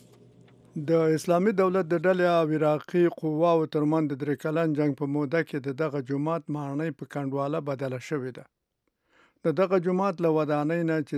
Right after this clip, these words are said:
څه پاتې دي، هغه د ډبرو دروازه، د ګنبدې زرغونه نقاشي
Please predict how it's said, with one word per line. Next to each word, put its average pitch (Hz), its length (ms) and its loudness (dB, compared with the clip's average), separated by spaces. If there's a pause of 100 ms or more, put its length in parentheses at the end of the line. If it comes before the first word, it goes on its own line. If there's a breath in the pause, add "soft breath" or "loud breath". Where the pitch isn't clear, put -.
(100)
څه 160 100 -2 (160)
پاتې 170 300 0 (100)
دي، 156 80 0 (140)
هغه 147 240 -2 (160)
د 143 120 -4
ډبرو 151 480 -2 (140)
دروازه، 135 540 -2 (500 loud breath)
د - 20 -4 (160)
ګنبدې 143 440 0 (100)
زرغونه 139 500 -2
نقاشي 135 680 -6